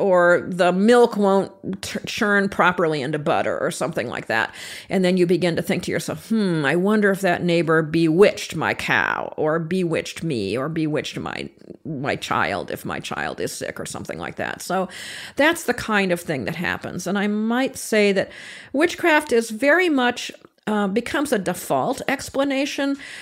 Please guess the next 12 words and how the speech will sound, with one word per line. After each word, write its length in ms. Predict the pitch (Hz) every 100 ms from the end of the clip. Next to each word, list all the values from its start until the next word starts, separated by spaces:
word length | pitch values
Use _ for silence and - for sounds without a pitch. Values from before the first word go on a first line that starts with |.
| -
for 220 | - 220
things 520 | 233 - 262 262 254 -
that 220 | 208 214
are 180 | 208 - -
inexplicable 840 | 202 202 - - 180 143 - - -
otherwise, 800 | 135 117 82 50 - - - - -
um, 480 | 180 175 165 160 - -
for 320 | - 185 185
sudden 480 | 185 - 196 185 165
illnesses. 880 | - 156 139 - - 85 - 156 - - - - - -
Um, 440 | - 151 160 151 - _
uh, 400 | 85 101 98 69